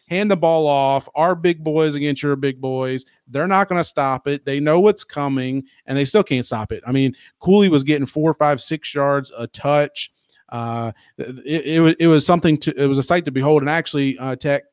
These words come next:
text you and, and Chad and some of the others, uh, when we got the ball, when we were up, what, twenty-four to thirteen with, like, fourteen minutes left in the game,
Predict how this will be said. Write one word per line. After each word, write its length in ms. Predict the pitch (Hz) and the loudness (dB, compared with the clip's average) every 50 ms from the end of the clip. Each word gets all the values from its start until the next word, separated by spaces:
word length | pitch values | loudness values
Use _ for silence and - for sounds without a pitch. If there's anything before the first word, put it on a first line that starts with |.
| _ | _
text 300 | - 156 143 139 - - | -6 -6 -6 -6 -8 -8
you 240 | - 139 139 139 135 | -4 -2 0 0 0
and, 160 | 131 123 123 | -2 -2 -4
and 140 | 127 127 120 | -4 -6 -4
Chad 340 | - 143 135 135 135 135 131 | -4 -4 -2 -2 -2 -2 -2
and 100 | 127 123 | -4 -4
some 140 | - 143 135 | -4 -4 -2
of 80 | 135 | -2
the 80 | 131 135 | 0 0
others, 320 | 135 135 135 131 127 - - _ _ _ _ _ _ _ | 0 0 0 -2 -2 -4 -8 _ _ _ _ _ _ _
uh, 280 | - 123 123 120 120 120 | -8 -8 -6 -4 -4 -2
when 180 | 123 135 139 | -2 0 2
we 100 | 156 180 | 2 2
got 220 | 196 208 185 185 - | 2 2 2 2 0
the 60 | 147 | -4
ball, 600 | 123 123 127 131 135 143 143 151 156 156 143 - _ _ _ _ _ _ _ _ _ _ _ _ _ - | -2 0 2 4 6 6 6 6 4 2 -2 -8 _ _ _ _ _ _ _ _ _ _ _ _ _ -2
when 200 | 131 139 143 139 | 2 2 4 6
we 100 | 143 147 | 6 6
were 140 | 147 143 | 6 4
up, 280 | 135 131 135 135 - _ _ _ _ | 4 2 0 -2 -4 _ _ _ _
what, 260 | - 139 131 120 - | -6 -6 -6 -6 -8
twenty-four 580 | - - 147 147 156 165 151 - - 143 147 143 | -10 -6 -4 -2 -2 -2 -4 -4 -4 -2 -2 -2
to 80 | 127 117 | -2 -4
thirteen 760 | - 135 135 135 123 - - - 139 135 131 123 120 117 110 | -4 -4 -4 -4 -6 -8 -8 -6 -4 -2 -2 -4 -4 -4 -6
with, 180 | 113 117 - | -6 -6 -8
like, 260 | - 120 117 117 117 - _ _ _ _ | -8 -8 -10 -10 -10 -14 _ _ _ _
fourteen 560 | _ _ - 143 151 165 - - 170 160 156 147 | _ _ -2 -2 -2 -2 -2 -2 0 2 2 2
minutes 260 | 147 147 147 139 - | 2 0 -2 -2 -2
left 280 | 143 139 139 139 - | -2 -2 -2 -2 -2
in 80 | 143 135 | -2 -2
the 80 | 127 117 | -2 -4
game, 480 | 110 120 117 123 127 135 143 156 156 | -4 -6 -6 -4 -2 -2 -4 -4 -6